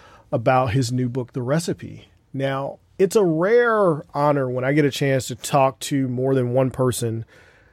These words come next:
that's actually been involved with a book. I talk to a lot of authors, as you guys know. I've had a lot of great authors on the show, but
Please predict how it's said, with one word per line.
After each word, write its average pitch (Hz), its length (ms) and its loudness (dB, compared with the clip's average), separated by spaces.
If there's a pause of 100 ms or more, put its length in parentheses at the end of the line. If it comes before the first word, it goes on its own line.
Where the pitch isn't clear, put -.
(140)
that's 123 240 -4
actually 123 300 -2
been 120 160 -4
involved 117 360 -4
with 113 100 -8
a 110 40 -12
book. - 340 -16 (380)
I 147 60 4
talk 147 200 2
to 156 80 2
a - 20 6
lot 139 200 6
of 147 80 4
authors, 139 320 4
as 131 140 2
you 131 60 -2
guys 123 320 0
know. 131 120 0
I've 127 120 -4
had 127 80 -2
a 123 40 -4
lot 127 140 -2
of 120 60 -4
great 123 180 -4
authors 123 380 -6
on 120 100 -2
the 117 80 -6
show, 131 420 2
but 120 320 0